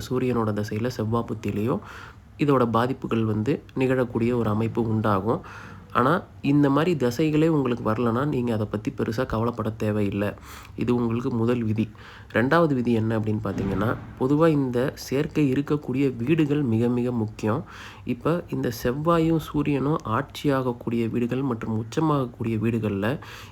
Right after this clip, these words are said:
இந்த அமைப்பு இருந்துச்சுன்னா, கண்டிப்பா இந்த சேர்க்கையானது பெரிய அளவுல பாதிப்பை கொடுக்கறது இல்ல. அப்போ எந்தெந்த வீடுகள் அப்படின்னு பார்த்தீங்கன்னா, உங்களுக்கு மேஷம், சிம்மம், விருச்சிகம்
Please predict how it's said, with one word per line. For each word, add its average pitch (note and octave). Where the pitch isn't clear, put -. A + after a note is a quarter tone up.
இந்த A2
அமைப்பு B2+
இருந்துச்சுன்னா, A#2
கண்டிப்பா B2
இந்த A#2
சேர்க்கையானது A#2+
பெரிய B2
அளவுல A#2+
பாதிப்பை A#2
கொடுக்கறது A2+
இல்ல. G#2
அப்போ A#2+
எந்தெந்த D3
வீடுகள் A#2
அப்படின்னு A2
பார்த்தீங்கன்னா, G#2
உங்களுக்கு G#2+
மேஷம், A#2
சிம்மம், B2+
விருச்சிகம் B2+